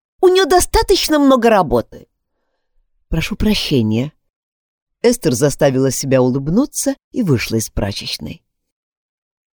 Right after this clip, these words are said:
Мысли ее окончательно прояснились, когда она одолела уже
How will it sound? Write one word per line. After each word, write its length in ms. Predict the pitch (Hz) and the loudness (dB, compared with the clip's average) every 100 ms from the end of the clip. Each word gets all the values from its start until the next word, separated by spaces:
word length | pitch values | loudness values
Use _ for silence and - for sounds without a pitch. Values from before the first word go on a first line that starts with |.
| _ _ _ _ _ - | _ _ _ _ _ 0
Мысли 440 | 190 339 - 175 | 2 4 2 0
ее 380 | 151 147 123 123 | 2 2 2 2
окончательно 840 | 127 220 214 - 190 135 135 135 | 2 0 0 2 0 2 2 2
прояснились, 760 | - 151 156 - 277 294 254 - | 2 2 2 2 2 2 2 0
когда 420 | 190 160 151 165 | -2 -2 2 2
она 260 | 180 233 226 | 4 2 2
одолела 540 | 156 160 180 247 226 | 2 2 4 2 2
уже 360 | 185 165 196 | 0 0 0